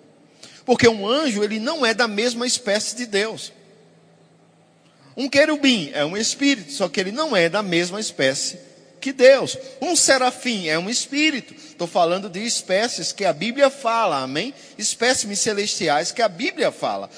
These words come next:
A Bíblia fala de querubins, serafins. Ela fala também de demônios. Sim ou não? Sim, você tem uma Bíblia?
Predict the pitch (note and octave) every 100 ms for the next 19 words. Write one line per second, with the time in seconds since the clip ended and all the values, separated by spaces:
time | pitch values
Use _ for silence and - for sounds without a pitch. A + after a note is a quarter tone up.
0 | - - F3 G#3 G3 G#3 G3 E3 D#3 C#3+
1 | C#3 C#3 - - F3+ E3 C#3 D3 D#3 -
2 | F3 C#3+ B2 - C#3 C#3 - - - -
3 | F#3+ A3+ A3+ G#3 G3 F#3 G3 F3 F3 E3+
4 | D#3 C3+ F#3 F3+ F#3 F#3 F3+ G3+ - -
5 | - - - _ _ _ _ _ _ _
6 | _ - A3+ A#3+ G#3 F#3+ A#3 - - -
7 | - - - - _ - - F#3 D3+ F#3
8 | F#3+ F#3 E3 D4+ A4